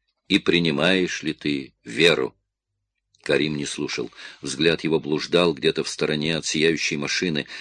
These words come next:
а рука поглаживала выпирающий под пиджаком предмет. Потом он, наконец, произнёс негромко: "Я долгие годы планировал нашу встречу.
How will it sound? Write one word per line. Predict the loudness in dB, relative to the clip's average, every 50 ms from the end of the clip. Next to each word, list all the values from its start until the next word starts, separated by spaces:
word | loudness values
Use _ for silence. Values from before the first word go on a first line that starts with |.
| -10 -2
а | 2 4
рука | 4 4 4 4 4 6 6 6
поглаживала | 6 4 2 4 4 4 6 6 6 6 4 2 4 4 6 6 4 2 0 -8 -18 -6 2
выпирающий | 6 8 8 10 10 8 8 10 10 8 8 6 6 4 2 0 0
под | 2 2 0 0 2
пиджаком | -2 -2 -2 0 0 0 0 2 2 0 0 0
предмет. | 2 0 0 2 4 4 4 4 4 0 -6 -18 -18 -20 -12 -2 2
Потом | 4 4 6 6 6 6
он, | 4 4
наконец, | 4 2 2 4 4 4 2 2 0 -2
произнёс | 2 4 4 4 4 2 0 0 2 2 2 2 0 -2 -2 -2
негромко: | -2 -2 4 4 6 6 6 4 2 0 0 -2 -2 -2 -4 _ -20 _ _ _ _ _ _ _
"Я | 0 4 4 4
долгие | 6 6 2 2 4 2 2 2
годы | 4 4 2 4 4 2
планировал | -2 0 0 0 2 2 2 0 0 0 0 0
нашу | -2 -4 -4 -6 -8
встречу. | -8 -10 -8 0 2 2 2 0 -4 -10 -10